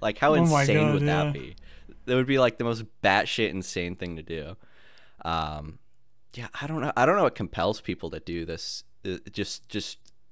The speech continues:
Speaker 1: throw money away. Um, I don't know. Do you d-, do you donate to streamers? I'm not gonna
Speaker 2: No,
Speaker 1: comment
Speaker 2: I,
Speaker 1: if I
Speaker 2: uh,
Speaker 1: do.
Speaker 2: I'm in-, <laughs> I'm incredibly stingy though, uh, when it comes to things like that. Like,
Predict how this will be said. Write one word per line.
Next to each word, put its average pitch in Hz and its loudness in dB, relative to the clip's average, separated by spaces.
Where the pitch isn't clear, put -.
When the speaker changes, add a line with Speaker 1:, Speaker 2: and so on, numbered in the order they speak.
Speaker 1:
throw 90 -2
money 87 -4
away. 65 -10
Um, 73 -10
I 85 -6
don't 80 -8
know. 78 -10
Do - -8
you 90 -6
d-, - -8
do 98 -10
you 95 -2
donate 104 0
to 110 -8
streamers? 110 -6
I'm 104 -4
not 175 4
gonna 208 8
Speaker 2:
No, 165 8
Speaker 1:
comment 143 2
Speaker 2:
I, 165 8
Speaker 1:
if 175 6
I 170 4
Speaker 2:
uh, 170 4
Speaker 1:
do. 165 -8
Speaker 2:
I'm 208 6
in-, 214 4
<laughs> 160 2
I'm 214 6
incredibly 254 8
stingy 160 4
though, 123 -4
uh, 143 2
when 147 0
it 143 0
comes 143 -2
to - -10
things 143 -4
like 139 -10
that. 131 -8
Like, 156 2